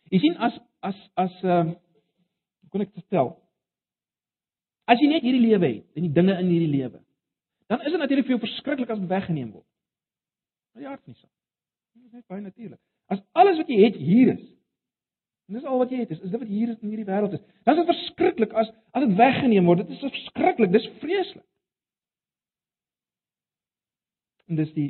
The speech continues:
dis natuurlik die verskil. Dis nie al wat Dawid gehad het in hierdie wêreld, en dit wat in hierdie wêreld is.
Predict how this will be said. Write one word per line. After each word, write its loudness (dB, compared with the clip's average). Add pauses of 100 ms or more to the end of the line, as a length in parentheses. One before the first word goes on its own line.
dis -14
natuurlik -16
die -20
verskil. -20 (4000)
Dis -8
nie -6
al -8
wat -8
Dawid -8
gehad -20
het -20
in -20
hierdie -18
wêreld, -20
en -20
dit -18
wat -20
in -20
hierdie -20
wêreld -20
is. -20